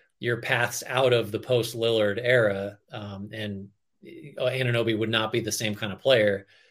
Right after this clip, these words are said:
But if, if you're just a hundred percent committed to, we, we agreed to give Dame fifty million dollars a year until he's forty-seven years old, and we're gonna try to win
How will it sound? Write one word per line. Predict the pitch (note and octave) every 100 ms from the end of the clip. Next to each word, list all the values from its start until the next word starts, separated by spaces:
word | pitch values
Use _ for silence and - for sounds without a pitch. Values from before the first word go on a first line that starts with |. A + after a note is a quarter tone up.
| _ _ _ C3+
But | B2+
if, | B2 - D3
if | B2+
you're | C3 B2
just | D3 D3+ - D3+
a |
hundred | B2 D#3 E3
percent | D#3 F3+
committed | F3 F3 E3 C3+
to, | - B2+ A#2+ A#2+ -
we, | A#2+ B2 A#2+ A2+ A2+ - _ _ _ _ _ _ -
we | C#3 C#3
agreed | B2 C#3 F3 D#3+
to |
give | D#3+ E3+ D3
Dame | D3 D#3 D#3 D3+
fifty | - D#3 E3+
million | D#3+ E3+ E3
dollars | D#3+ E3 D#3
a | D#3+
year | F3 D#3 C#3
until | B2+ C3+ C3+
he's | B2 -
forty-seven | C#3 C#3+ C#3 D#3 D3 D3
years | C#3+
old, | C#3+ B2+ A#2+ B2+
and | A#2+
we're | A#2+
gonna | B2+ B2+
try | C#3
to | C3+
win | C3 C#3 C3+ C3